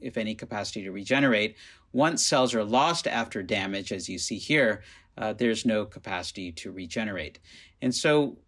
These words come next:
we, uh, over the years, attempted to reprogram these resident cardiac fibroblasts into new cardiomyocytes right where they are in an effort to regenerate damaged hearts. And, uh, to make a long story short, over the years, we were able to find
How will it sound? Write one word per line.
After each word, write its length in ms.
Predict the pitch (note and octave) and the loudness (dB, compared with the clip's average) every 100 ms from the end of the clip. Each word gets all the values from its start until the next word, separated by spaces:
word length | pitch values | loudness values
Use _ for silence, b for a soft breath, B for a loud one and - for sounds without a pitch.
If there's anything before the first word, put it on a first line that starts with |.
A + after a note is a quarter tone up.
| _ | _
we, 560 | - C#3+ D#3 D#3 D#3 - _ - - | -2 0 2 0 -2 -10 _ -20 -6
uh, 340 | C#3 C3 - - _ - _ | -2 0 -2 -6 _ -20 _
over 200 | D3+ C#3 | -4 -2
the 100 | C#3+ | -2
years, 360 | D3+ G#3 G#3+ C3+ | 2 2 2 0
attempted 580 | - E3+ E3+ D#3 B2 | -2 -2 -2 0 0
to 440 | - C#3 B2+ A#2+ A2+ - | 0 2 6 6 2 -2
reprogram 800 | C3+ D#3 - F3 F3+ F3 C#3 B2 | 0 0 2 2 4 4 4 4
these 260 | B2+ B2 A#2+ | 4 4 4
resident 600 | C3 C#3 D3+ D3 A#2+ - - | 4 4 4 2 2 -2 -6
cardiac 320 | B2+ A#2 - | 0 0 0
fibroblasts 720 | C#3+ D3+ D#3+ A2+ G#2+ G#2+ - B B B - | 0 0 0 2 2 0 -6 B B B -2
into 560 | D3+ F3 E3+ D3+ C#3 | 2 2 0 2 4
new 280 | B2+ A#2+ B2+ | 6 8 8
cardiomyocytes 1000 | A#2+ B2 A2 G#2+ G#2 G#2+ - A2 G2+ - - b b | 6 2 4 2 2 0 0 0 0 -4 -10 b b
right 300 | A#2 C3 D#3+ | 2 2 2
where 140 | C#3 | 4
they 160 | A#2+ A2 | 6 6
are 320 | G2+ F#2+ G2 | 4 2 0
in 160 | G2+ A2+ | -2 -4
an 100 | G#2 | -2
effort 400 | G#2 - G2+ - | -4 -4 -8 -6
to 140 | - | -10
regenerate 560 | G#2 F2+ F#2+ F#2 F2+ - | -10 -8 -8 -6 -10 -10
damaged 380 | F#2 F#2 - - | -12 -10 -10 -4
hearts. 420 | A#2+ F2+ - - _ - _ B B B B B _ | -2 -2 -6 -10 _ -20 _ B B B B B _
And, 380 | D3 C#3+ C#3 C3+ | 2 4 4 4
uh, 220 | C3+ C3 | 6 4
to 140 | - | 2
make 180 | D3 C#3 | 0 4
a 40 | C3+ | 4
long 200 | C#3+ C3 | 4 4
story 240 | C3+ A2+ | 4 4
short, 340 | - F#3+ G3 | 4 6 6
over 240 | E3+ C3 B2 | 6 4 4
the 140 | B2 | 4
years, 360 | A#2 A#2+ A#2+ A#2 | 6 6 4 2
we 220 | A#2+ A2+ | 2 4
were 200 | A2 G#2+ | 2 0
able 320 | B2+ C3+ C#3 | 2 2 2
to 240 | C3 B2+ A#2 | 0 -2 -2
find 460 | - A#2 G#2+ G#2+ | 0 2 2 -2